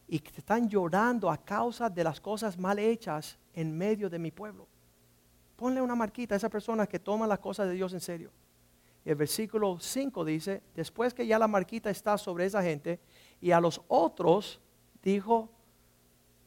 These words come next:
oyéndolo, "pasar por la ciudad en pos de él, sigue el primer ángel,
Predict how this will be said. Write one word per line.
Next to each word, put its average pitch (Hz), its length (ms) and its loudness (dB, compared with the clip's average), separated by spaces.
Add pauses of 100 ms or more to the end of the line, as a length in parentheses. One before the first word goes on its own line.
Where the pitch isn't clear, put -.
oyéndolo, 175 680 2 (480)
"pasar 226 480 4
por 254 140 2
la 226 100 6
ciudad 196 520 2
en 175 160 0
pos 202 400 0
de 180 240 4
él, 151 120 -2
sigue 240 380 0
el 233 80 0
primer 208 300 4
ángel, 165 400 2